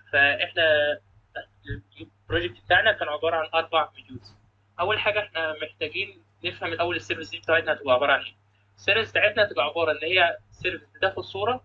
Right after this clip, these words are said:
تديك الصوره بتاعتها كولرد، آه، على قد ما اكنها قريبه للحقيقه.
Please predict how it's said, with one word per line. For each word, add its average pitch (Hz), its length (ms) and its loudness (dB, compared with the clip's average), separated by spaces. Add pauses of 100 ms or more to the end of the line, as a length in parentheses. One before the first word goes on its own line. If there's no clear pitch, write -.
تديك 165 300 -6
الصوره 175 300 -4
بتاعتها 165 460 0
كولرد، 180 420 -2 (580)
آه، 139 260 2
على 147 260 2
قد 170 160 -4
ما 160 200 -8 (880)
اكنها 165 480 2
قريبه 165 280 0
للحقيقه. - 280 -8